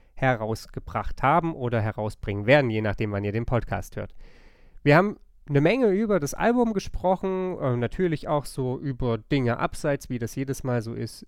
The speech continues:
Szene-Kram vor allem dieses Mal und ja,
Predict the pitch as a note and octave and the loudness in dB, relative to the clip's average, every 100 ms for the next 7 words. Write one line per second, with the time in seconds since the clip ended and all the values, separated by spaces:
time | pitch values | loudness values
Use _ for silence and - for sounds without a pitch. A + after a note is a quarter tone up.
0 | - - C3+ C3 B2 B2 - - A#2+ A#2 | -14 -4 -2 0 0 -2 -8 -8 2 2
1 | A#2 - A#2+ - A#2+ A2+ A2+ G#2+ A2 A2 | 2 0 -4 -4 -2 0 0 -4 -6 -6
2 | G#2 A#2 G#2+ - F3 G3+ - - - - | -6 -4 -4 -2 -2 -2 -6 -20 -20 -20
3 | - - D3+ B2+ | -18 -4 -2 -2